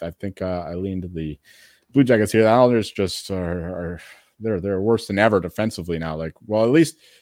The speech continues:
they're worse than ever offensively, but they've also, um, <laughs> struggled defensively, and that was supposed to be their bread and butter, as well as goaltending, which is, uh, just being let down by that bad defense. So you, you can't expect Sorokin to do anything,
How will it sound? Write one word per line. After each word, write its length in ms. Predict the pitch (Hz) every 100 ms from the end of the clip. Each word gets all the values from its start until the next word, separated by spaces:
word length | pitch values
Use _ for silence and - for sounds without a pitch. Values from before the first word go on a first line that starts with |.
| -
they're 80 |
worse 220 | 165 190 -
than 100 | 160
ever 220 | 151 143
offensively, 640 | 127 127 - 143 151 147 156
but 200 | 113 101
they've 120 | 107
also, 540 | 113 117 117 110 104
um, 400 | 98 98 98 92 _ _
<laughs> 140 | 101 95 - 95
struggled 460 | - - 110 101 95
defensively, 560 | 98 - 90 - 78
and 80 | 82
that 100 | 92
was 140 | 92
supposed 280 | - 98 87
to 60 | 85
be 200 | 85 92
their 260 | 90 82 - _ _ _ _ _
bread 160 | 101
and 160 | 95 82
butter, 340 | 107 110 95
as 240 | 90 87 85
well 140 | 117
as 100 | 98
goaltending, 440 | 85 107 107 87 87
which 180 | 87
is, 220 | 85 78 82
uh, 200 | 80 76 _ _ _ _ _ _ -
just 200 | 95 87
being 300 | - 87 82
let 180 | 87 80
down 240 | 92 95
by 100 | 85
that 200 | 80 78
bad 240 | - 80 76
defense. 420 | 87 80 76 69
So 200 | - 73
you, 160 | 71 71
you 180 | 78
can't 180 | 80 90
expect 420 | 82 - 85 -
Sorokin 460 | - 82 85 82 80
to 220 | 85 80
do 180 | 73 85
anything, 300 | 82 82 82